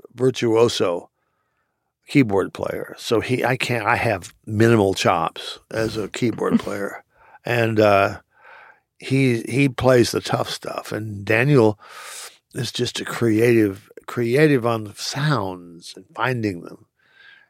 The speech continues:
Speaker 1: and bringing them in. So we all work together in different ways. I don't know that there's a, necessarily a leader. We trade off.
Speaker 2: Well, I do wanna talk a little bit about some of your earliest influences, because I know that you grew up in a household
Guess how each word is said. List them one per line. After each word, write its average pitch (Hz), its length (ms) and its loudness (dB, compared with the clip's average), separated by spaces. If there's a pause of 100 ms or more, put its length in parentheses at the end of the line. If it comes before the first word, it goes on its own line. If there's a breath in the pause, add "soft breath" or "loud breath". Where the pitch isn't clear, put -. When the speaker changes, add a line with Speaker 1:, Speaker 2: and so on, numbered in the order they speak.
Speaker 1:
and 107 240 -6
bringing 117 400 2
them 107 140 -4
in. 113 240 -2
So 147 180 2
we 147 180 2
all 160 280 6
work 147 200 4
together 123 400 2
in 110 80 -6
different 110 320 -8
ways. 98 480 -2
I 120 100 0
don't 113 200 -6
know 113 160 0
that 95 140 -4
there's 107 260 -4
a, - 160 -8 (760)
necessarily 127 840 4
a 101 80 0
leader. 107 380 0
We 110 180 -8
trade 101 320 -4
off. - 440 -6 (800 loud breath)
Speaker 2:
Well, 247 140 6
I 269 80 6
do 311 200 4
wanna 339 180 2
talk 247 240 4
a - 20 4
little 208 180 4
bit 190 120 4
about 170 260 4
some 190 140 0
of 180 100 0
your 170 180 2
earliest 185 460 2
influences, 165 540 -2
because 170 280 -2
I 185 80 4
know 190 220 4
that 233 100 4
you 196 100 -2
grew 170 200 4
up 165 140 0
in 156 60 2
a 151 100 2
household 147 880 -2